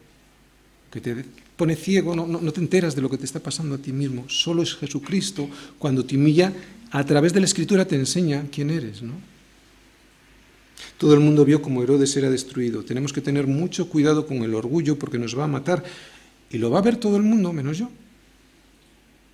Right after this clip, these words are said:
Uf, solo de pensarlo me tiemblo. Por eso lo primero que hace el Señor cuando llegamos a su presencia es matar mi ego, matar mi yo,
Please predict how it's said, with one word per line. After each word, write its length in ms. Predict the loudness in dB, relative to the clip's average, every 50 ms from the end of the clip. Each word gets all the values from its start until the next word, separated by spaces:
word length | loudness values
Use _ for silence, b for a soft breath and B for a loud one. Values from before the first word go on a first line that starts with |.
| _ _ _ _ _ _ _ _ _ _ _ _ _ _ _ _ _ _ _ _ _ _
Uf, 1160 | -12 -10 -10 -10 -12 -14 -20 -20 -20 _ _ _ _ _ _ _ _ _ _ _ _ _ -14 -10
solo 160 | -6 -4 -2
de 60 | -2
pensarlo 420 | -2 -2 -4 -4 -4 -4 -4 -4
me 180 | -4 -4 -4 -6 -8 -10 -16 -16 -16 -12
tiemblo. 320 | -8 -4 -4 -4 -4 -6 -10 -16 -20 -20 -20 -20 _ _ _ _ _ _ _ _ _ B B B B B B
Por 120 | 6 6
eso 140 | 6 6 6
lo 120 | 4 4
primero 300 | 4 4 4 4 4 4
que 60 | 2 0
hace 160 | -2 0 -2
el 60 | -2
Señor 280 | -2 -2 0 -2 -2 0
cuando 200 | -2 -2 0 0
llegamos 340 | 0 0 0 -2 -4 -4
a 40 | -4
su 160 | -4 -6 -6
presencia 580 | -8 -10 -8 -6 -4 -4 -4 -4 -4 -4 -4 -4 -6 -8 -16 -20 -20 _ _ _ _ _ _ -16 -10 -6
es 120 | -4 0
matar 300 | 2 2 2 2 2 2
mi 160 | 2 4 4 4
ego, 240 | 2 2 -2 -4 -8 -12 B B B B B B B B
matar 300 | -6 -2 0 2 2 4
mi 140 | 4 2
yo, 320 | 2 4 4 4 2 0